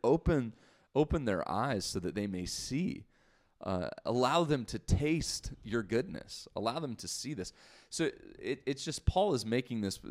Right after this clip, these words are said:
number two, he's making this point. It's not with persuasive words of wisdom, but with a demonstration of the Spirit's power. Rethink what makes the gospel conversations effective.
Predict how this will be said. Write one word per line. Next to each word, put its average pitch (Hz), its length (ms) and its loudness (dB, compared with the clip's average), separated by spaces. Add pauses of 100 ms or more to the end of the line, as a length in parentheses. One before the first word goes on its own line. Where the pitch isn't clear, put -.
number 117 280 -2
two, 127 260 4
he's 101 200 0
making 123 340 0
this 95 160 0
point. 95 420 0 (1040)
It's 113 180 -4
not 123 280 0
with 107 200 -2
persuasive 98 560 -2
words 87 240 -4
of 80 100 -14
wisdom, 85 360 -2
but 85 60 -4
with 85 140 -2
a 90 60 -4
demonstration 90 720 -6
of 80 120 -8
the 80 60 -14
Spirit's - 360 -8
power. - 480 -6 (440)
Rethink 110 600 0
what 95 180 0
makes 92 320 -4
the - 80 -8
gospel 92 400 -4
conversations 90 800 -8
effective. 104 440 -8